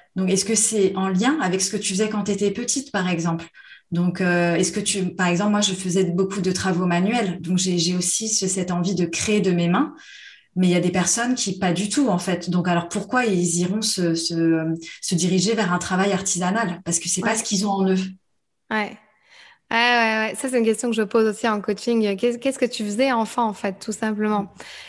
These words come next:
Speaker 1: Ouais.
Speaker 2: Et, euh, oui. C'est vrai. Après, ça reflète beaucoup de choses dans la vie d'adulte après, tu vois. Moi,
Speaker 1: Tout
Speaker 2: c'est
Speaker 1: à
Speaker 2: vrai que
Speaker 1: fait.
Speaker 2: j'organisais déjà des spectacles, des choses comme ça. Et puis, tu sais,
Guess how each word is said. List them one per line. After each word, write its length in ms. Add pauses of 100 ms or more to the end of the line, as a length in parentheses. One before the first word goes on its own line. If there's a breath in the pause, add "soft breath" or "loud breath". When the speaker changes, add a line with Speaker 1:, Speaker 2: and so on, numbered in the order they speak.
Speaker 1:
Ouais. 60 (220)
Speaker 2:
Et, 140
euh, 500 (260)
oui. 200 (560)
C'est 120
vrai. 200 (140)
Après, 240
ça 140
reflète 360
beaucoup 220
de 60
choses 240
dans 100
la 140
vie 120
d'adulte 380
après, 320
tu 100
vois. 120 (320 loud breath)
Moi, 80
Speaker 1:
Tout 60
Speaker 2:
c'est 40
Speaker 1:
à 40
Speaker 2:
vrai 80
que 60
Speaker 1:
fait. 40
Speaker 2:
j'organisais 560
déjà 260
des 120
spectacles, 560
des 100
choses 240
comme 160
ça. 180
Et 60
puis, 180
tu 60
sais, 200